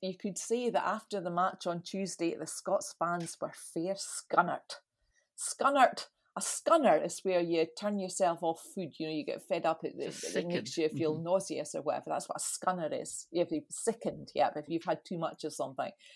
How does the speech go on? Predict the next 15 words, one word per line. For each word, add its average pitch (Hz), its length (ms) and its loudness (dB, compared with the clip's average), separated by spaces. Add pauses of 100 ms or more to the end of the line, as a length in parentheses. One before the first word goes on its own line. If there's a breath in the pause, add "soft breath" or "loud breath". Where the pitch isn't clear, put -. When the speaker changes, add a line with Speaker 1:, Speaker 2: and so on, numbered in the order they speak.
(140 loud breath)
Speaker 1:
But - 120 0
scunner 220 600 0
just 170 220 -6
means 156 300 -6
that - 100 -12
you 151 140 -4 (100)
feel 156 280 0 (120)
fair - 180 -6
sick. - 380 -4 (180)
You're, 151 220 2 (140)
you're, - 400 -2 (200 loud breath)
you're - 140 -4 (180)
fed 180 240 6
up. - 240 0 (260)
Scunnered. 135 580 0